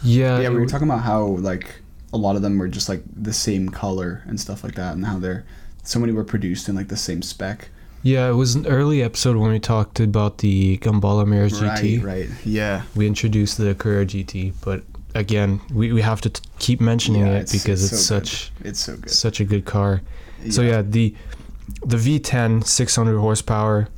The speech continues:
Speaker 1: insane clutch, but then also rear-wheel drive. That's
Speaker 2: Yeah.
Speaker 1: a huge
Speaker 2: With the
Speaker 1: one.
Speaker 2: manual. <laughs> So
Speaker 1: Yeah.
Speaker 2: this is just asking for disaster, uh, first of all.
Speaker 1: But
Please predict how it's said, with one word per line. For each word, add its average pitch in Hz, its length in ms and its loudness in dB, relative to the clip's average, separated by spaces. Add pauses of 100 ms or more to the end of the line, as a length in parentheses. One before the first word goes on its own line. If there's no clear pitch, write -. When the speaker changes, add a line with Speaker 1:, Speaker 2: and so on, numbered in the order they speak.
(240)
Speaker 1:
insane 117 400 2
clutch, - 500 0 (440)
but - 160 0
then 123 340 2 (340)
also 113 380 2
rear-wheel 104 300 2
drive. 95 500 -6
That's - 440 -2
Speaker 2:
Yeah. - 60 -2 (240)
Speaker 1:
a 117 40 -2
huge - 100 -4
Speaker 2:
With 98 180 0
the - 60 0
Speaker 1:
one. 104 100 0
Speaker 2:
manual. 90 340 -2 (140)
<laughs> 123 120 -2
So - 280 0
Speaker 1:
Yeah. 104 200 2
Speaker 2:
this - 200 -6
is 135 80 2
just 147 220 0
asking 104 360 -2
for 104 120 -4
disaster, 90 800 -4
uh, 64 200 -8
first - 380 -10
of - 80 -6
all. 58 140 -8
Speaker 1:
But 110 300 0